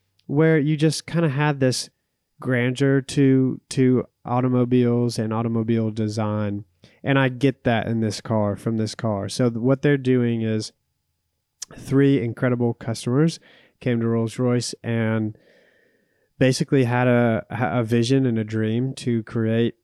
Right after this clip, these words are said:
uh, this, this car. And I, I guess it took four years is what they said, which is kind of amazing. But, um, you can kinda see that it's based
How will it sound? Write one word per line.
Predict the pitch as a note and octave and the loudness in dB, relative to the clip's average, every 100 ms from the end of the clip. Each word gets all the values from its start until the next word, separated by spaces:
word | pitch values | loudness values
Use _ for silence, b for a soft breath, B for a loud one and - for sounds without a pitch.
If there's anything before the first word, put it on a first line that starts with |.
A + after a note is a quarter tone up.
| - | -6
uh, | A2+ A2 G#2 A2+ - | -2 -2 -4 -10 -16
this, | A#2+ A#2 A2+ - - | -4 -2 -2 -6 -6
this | A#2+ - | -6 -6
car. | - G#2 A#2+ | -6 -4 -2
And | A#2 | -4
I, | G#2+ _ - | -6 _ -10
I | A2 | -10
guess | G2+ G#2+ B2+ | -6 -6 -2
it | B2 | -4
took | - G#2+ | -4 -8
four | - A2+ A2 | -4 -2 0
years | B2+ C3+ | 0 0
is | G#2+ G#2 | -4 -6
what | G#2+ | -4
they | G#2+ G2+ | -4 -4
said, | - B2 A2 A#2 b b b b b b | -2 -2 -2 -6 b b b b b b
which | A#2 A2 | -6 -4
is | G#2+ | -4
kind | - C3+ | -2 -2
of | B2 | -2
amazing. | G#2 G2+ G2 G#2+ A2+ B2+ | -2 -4 -4 -4 -6 -8
But, | B2+ B2 A#2 - | -2 0 0 -4
um, | A#2 A2+ A2 G#2+ G#2 G2 A2 _ _ _ _ _ _ | -4 -2 -2 -2 -6 -8 -14 _ _ _ _ _ _
you | C#3 D3+ | -2 0
can | F3 | 0
kinda | D#3+ F#3 A#3+ F#3+ | -2 -2 0 0
see | - E3+ F3+ F#3 | 0 2 4 4
that | D#3 C#3 | 4 0
it's | C3+ | -2
based | - - C3+ C#3 - | -8 -2 0 0 -2